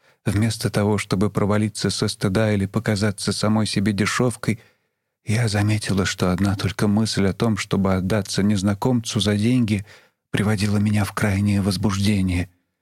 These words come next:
А именно до такой степени, что,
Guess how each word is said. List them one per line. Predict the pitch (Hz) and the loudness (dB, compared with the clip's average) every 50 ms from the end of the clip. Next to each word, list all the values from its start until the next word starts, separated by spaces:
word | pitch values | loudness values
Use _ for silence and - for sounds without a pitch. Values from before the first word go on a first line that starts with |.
| _ | _
А | - 110 98 | -2 0 0
именно | 101 107 110 104 107 107 104 104 107 | 2 2 2 2 2 2 2 0 0
до | 95 113 110 | 0 0 -2
такой | - 113 110 - - 135 131 | -2 -2 -2 0 0 0 0
степени, | 120 - - - - 131 120 - 131 123 117 117 120 | 0 -2 -4 -2 -2 -2 0 0 0 0 2 2 2
что, | 117 - - - - 127 127 123 113 | 0 0 -2 -2 0 0 0 0 -2